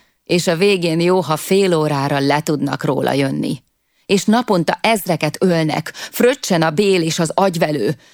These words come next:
úgyhogy neked aztán nincs jogod megítélni engem, Momó barátja.” „Milyen Momó? Miről beszélsz?” „Momóról.” „Milyen Momóról? Mihály Ende Momójáról?”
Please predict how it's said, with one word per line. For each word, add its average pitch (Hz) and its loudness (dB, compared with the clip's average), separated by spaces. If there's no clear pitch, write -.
úgyhogy 190 2
neked 196 2
aztán 170 0
nincs 226 2
jogod 160 2
megítélni 165 2
engem, 151 0
Momó 190 2
barátja.” 165 -2
„Milyen 214 0
Momó? 151 0
Miről 254 2
beszélsz?” - -6
„Momóról.” 226 2
„Milyen 240 4
Momóról? 156 0
Mihály 190 2
Ende 175 2
Momójáról?” 170 0